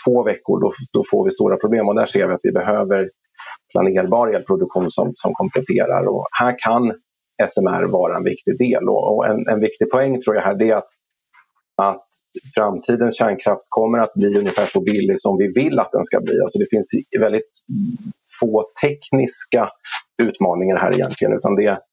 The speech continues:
som kommer att avgöra om den blir konkurrenskraftig på marknadsmässiga grunder,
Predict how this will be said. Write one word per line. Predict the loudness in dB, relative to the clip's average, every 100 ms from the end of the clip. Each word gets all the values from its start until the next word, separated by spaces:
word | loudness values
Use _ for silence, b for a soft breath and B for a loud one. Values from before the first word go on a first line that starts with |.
| -18 -4
som | -2
kommer | 0 2
att | 2 2 2
avgöra | 2 2 2 0 0
om | 0 0 0
den | 0
blir | 0 -2
konkurrenskraftig | 0 -2 0 -2 -2 -2 -2 0 -2
på | 0
marknadsmässiga | -2 -2 -6 -2 -2 0 0
grunder, | 0 0 0 -2